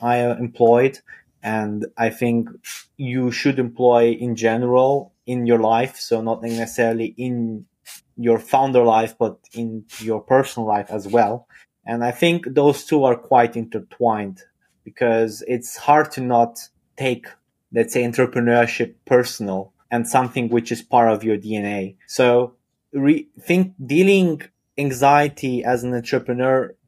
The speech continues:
should be rather dealt how I deal with anxiety in general, how I perceive entrepreneurship should be how I perceive myself as part of this life. 'Cause you can't, I don't think it's really possible to separate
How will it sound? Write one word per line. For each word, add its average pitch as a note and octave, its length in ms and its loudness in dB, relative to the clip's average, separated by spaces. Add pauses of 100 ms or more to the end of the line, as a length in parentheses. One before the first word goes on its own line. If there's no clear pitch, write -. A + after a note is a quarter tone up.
(120)
should C3 300 -4
be B2 600 -4 (300)
rather B2+ 400 2
dealt B2 420 2
how C#3 240 0
I C3 240 -2 (260)
deal C3+ 200 -2
with B2+ 200 -2
anxiety A#2+ 640 -2
in A2 120 -10
general, G2+ 600 -8 (320)
how C#3+ 200 4
I C#3 120 4
perceive D3+ 680 -4
entrepreneurship B2 680 -6
should A#2+ 180 -8
be A#2 260 -6 (100)
how C3 120 4
I B2 60 2
perceive A#2+ 400 -10
myself B2 520 0
as A#2+ 80 -14 (260)
part C#3 180 4
of B2 120 0
this A#2+ 200 -8
life. A#2+ 380 2 (320)
'Cause D3 240 2
you D#3 100 -6
can't, G#3 440 0 (180)
I D#3+ 140 0
don't A3 180 0
think G3+ 380 -4
it's C#3+ 260 -4
really D3+ 380 0
possible C3+ 580 0
to A#2 100 -14
separate B2 760 0